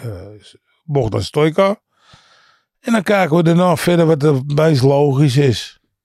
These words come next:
Snap je? Ehm, wat is logisch? Ja, maar ja, Louis heeft beef met heel veel mensen. Maar ja, dat heb ik ook al gezegd. Luister, dat is ook, dat is ook iets. Als je lekker in je vel zit.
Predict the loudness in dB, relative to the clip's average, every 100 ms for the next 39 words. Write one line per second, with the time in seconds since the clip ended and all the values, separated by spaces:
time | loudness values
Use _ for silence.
0 | _ _ -8 -8 -4 -2 -2 -4 -10 _
1 | -20 -20 _ _ _ -12 -4 -2 0 0
2 | -2 -4 -6 -6 -6 -4 -2 0 0 0
3 | 0 0 -2 -4 -2 0 0 -2 -8 -14
4 | -6 -2 -2 0 -2 0 0 -2 -6 _
5 | 0 0 -4 -6 -4 -2 -2 -2 -4 -4
6 | -8 -8 -10 -12 _ _ -20 -20 _ _
7 | _ _ -6 -4 -4 -4 -6 -6 -8 -10
8 | -8 -10 -12 -14 -20 -8 -4 -4 -6 -2
9 | 0 2 2 0 -4 -10 _ -4 -2 0
10 | 0 -2 -4 -6 -10 -16 _ _ _ _
11 | _ _ _ _ _ _ _ _ _ _
12 | _ _ _ _ _ _ _ _ -4 0
13 | 2 2 0 0 0 0 -4 -6 -6 -8
14 | -12 _